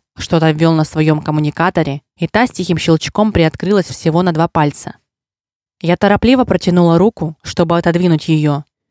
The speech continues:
но Тентар тут же схватил меня за запястье и отдёрнул. «Ты что, без руки хочешь остаться?»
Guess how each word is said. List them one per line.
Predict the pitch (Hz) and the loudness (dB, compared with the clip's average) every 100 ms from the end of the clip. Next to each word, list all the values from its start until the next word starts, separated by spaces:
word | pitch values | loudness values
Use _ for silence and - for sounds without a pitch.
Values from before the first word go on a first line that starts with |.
| _ | _
но | 170 | -2
Тентар | 170 185 175 202 247 _ | 0 0 0 0 -2 _
тут | - 240 | 2 4
же | 226 | 2
схватил | - 180 - 175 | 0 -4 0 0
меня | 170 165 175 | 0 2 0
за | 156 | 0
запястье | 151 156 165 196 - 156 165 202 | -2 -2 -2 -2 -6 -10 -10 -8
и | 165 | -2
отдёрнул. | 180 175 165 160 151 147 160 _ _ _ _ _ _ - | 0 2 2 2 2 -6 -10 _ _ _ _ _ _ -2
«Ты | 220 | -2
что, | - - 202 160 - _ | -2 0 0 0 -8 _
без | 180 180 | -2 0
руки | 190 - | -2 0
хочешь | 320 269 202 - | 2 2 0 -4
остаться?» | 160 170 156 - - 165 | -2 -2 -2 -4 -12 -14